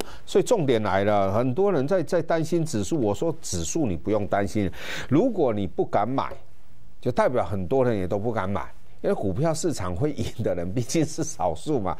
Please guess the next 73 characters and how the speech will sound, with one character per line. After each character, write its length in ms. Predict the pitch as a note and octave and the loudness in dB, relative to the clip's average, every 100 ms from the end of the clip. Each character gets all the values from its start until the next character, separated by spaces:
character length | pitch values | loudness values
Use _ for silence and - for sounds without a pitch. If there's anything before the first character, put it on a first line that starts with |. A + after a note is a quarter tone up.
| - - | -6 -2
阿 80 | C#3 | 0
德 100 | C3+ | 2
讲 180 | A#2 F#2+ | 2 0
这 160 | G2 C#3 | 0 0
里， 200 | F#2+ - - - - | 0 -2 -6 -8 -6
我 80 | G2 | -6
笑 200 | - B2+ | -2 -2
出 220 | - A#2+ | -2 -2
来 180 | A#2 E2+ | 0 0
啊， 120 | E2+ | -2
你 160 | G2+ F#2 | -2 -2
不 120 | - | 0
要 80 | G#2 | -2
生 220 | G2+ G2 | 0 -4
气 240 | - A2 D2 | -4 -4 -4
哈。 260 | - - - - - | -6 -8 -8 -8 -8
我， 180 | - G#2+ | -4 -2
我 300 | A#2+ A2+ A2+ | 2 2 4
有 160 | A2+ | 4
一 80 | C3 | 4
点 200 | B2 F#2 | 2 0
微 160 | F#2 G2+ | 2 0
笑， 240 | - A2+ | 0 0
你 80 | F#2 | 0
不 120 | E2 | 0
要 100 | F#2+ | 0
生 240 | F#2+ F#2 F#2 | 0 -4 -4
气 240 | - F#2+ | -4 -4
哈。 180 | - F#2+ | -2 -2
我 80 | C#3+ | -2
是 180 | C#3 D#3 | -4 0
说， 140 | E3 - - - | 0 0 -6 -2
股 180 | A2+ G#2+ | 0 2
票 220 | E3+ D3 | 2 0
市 220 | - D3+ | 0 -2
场 260 | F2 D#2+ E2+ | -2 -4 0
真 220 | F3 F3+ | 0 2
正 180 | F#3+ D3+ | 2 2
的 160 | C3+ | 0
赢 260 | - A2+ B2+ | 2 0 0
家 300 | - D#3 C#3 | 2 2 2
少 260 | - E2+ | 0 -2
数 220 | E2+ - F#2+ | -4 -4 -4
嘛， 140 | C#2 - - - - - - - - - - | -4 -6 -8 -6 -6 -8 -8 -8 -8 -6 0
对 100 | C#3 | 2
吧？ 220 | A2+ D2+ - - | 2 -2 -6 -6
啊， 60 | C3+ | -2
多 220 | F3 F3+ | 2 2
数 200 | F3 D#3+ | 2 4
嘞 260 | A#2+ F#2+ F2 - - | 4 2 -2 -6 -2
当 160 | G#2+ | -2
韭 220 | G#2 C2+ D2 | -2 -4 -6
菜。 340 | - D2 - - - - - - - - - - - - - - - - | -6 -6 -6 -8 -8 -8 -8 -8 -8 -8 -8 -8 -6 -6 -6 -6 -6 -6
有 80 | G2+ | -2
人 120 | A2 | 0
说 200 | G#2+ C#3+ C#3 | 2 2 4
：“我 120 | G#2+ | 4
要 80 | C3 | 4
当 220 | C#3+ C3 | 0 0
小 160 | G#2 F2 | -2 0
白 180 | F#2+ | 0
菜， 200 | G2 B2 | 0 0
可 100 | E2+ | 0
不 60 | F#2 | -2
可 40 | |
以？” 20 | A2 | -2
可 280 | - D3+ D#3+ | 0 2 4
以 120 | D3 | 4
啦， 100 | A2 | 2
随 180 | A#2 A#2 | 2 0
便 240 | A#2+ C3 | -2 -2
你 160 | G2 E2+ | -4 -4
啦， 160 | - | -4